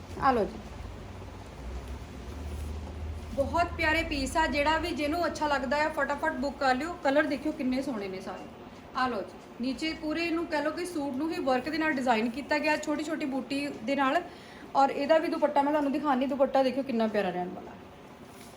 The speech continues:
ਸਿੰਪਲ ਸੋਬਰ ਤੇ ਡਿਜ਼ਾਈਨਰ ਜੇ ਪੀਸ ਹੈ ਇਹ ਵਾਲੇ। ਆ ਲਓ ਜੀ, ਬਹੁਤ ਸੋਹਣਾ ਸੂਟ ਹੈ। ਜਿਹਨੂੰ ਵੀ ਪਸੰਦ ਹੋਇਆ ਫਟਾਫਟ ਬੁੱਕ ਕਰ ਲਿਓ। ਪ੍ਰਾਈਸ ਰਹੂਗਾ ਇਹਨਾਂ ਦਾ ਵੀ ਇਹ ਪੱਚੀ ਸੌ।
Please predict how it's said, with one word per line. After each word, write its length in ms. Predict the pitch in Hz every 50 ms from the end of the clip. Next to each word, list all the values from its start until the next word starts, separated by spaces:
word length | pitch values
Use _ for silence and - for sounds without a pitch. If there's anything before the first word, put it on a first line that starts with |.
| - - - - -
ਸਿੰਪਲ 380 | 294 294 285 294 330 330 339
ਸੋਬਰ 320 | 330 330 294 247 269 302 -
ਤੇ 120 | 330 320
ਡਿਜ਼ਾਈਨਰ 420 | 277 285 277 277 269 262 269 269
ਜੇ 100 | 269 311
ਪੀਸ 320 | 311 - 262 233 226 226 302
ਹੈ 80 | 277
ਇਹ 60 | 277 269
ਵਾਲੇ। 280 | 277 277 277 302 294 269 - - - - - -
ਆ 60 | 233
ਲਓ 140 | 233 220 185
ਜੀ, 140 | - - - - - - - - - - - - - - -
ਬਹੁਤ 380 | 214 254 247 247 311 320 330
ਸੋਹਣਾ 280 | 311 320 294 294 302 330
ਸੂਟ 280 | - 302 262 240 226 277
ਹੈ। 100 | 285 285
ਜਿਹਨੂੰ 280 | 247 277 269 269 294
ਵੀ 120 | 294 320 285 - - -
ਪਸੰਦ 320 | 269 285 285 277 254 254 277
ਹੋਇਆ 200 | 277 285 285 285
ਫਟਾਫਟ 380 | 285 262 254 262 262 294 285
ਬੁੱਕ 240 | 247 233 254 247 -
ਕਰ 120 | 262 262
ਲਿਓ। 140 | 269 330 392
ਪ੍ਰਾਈਸ 360 | 392 339 277 247 240 240 226
ਰਹੂਗਾ 260 | 240 254 254 247 269 254
ਇਹਨਾਂ 220 | 247 240 254 262
ਦਾ 140 | 254 277 269
ਵੀ 180 | 254 339 415 466 - - -
ਇਹ 80 | 233 240
ਪੱਚੀ 320 | - 247 233 240 - 311
ਸੌ। 260 | 320 320 370 370 403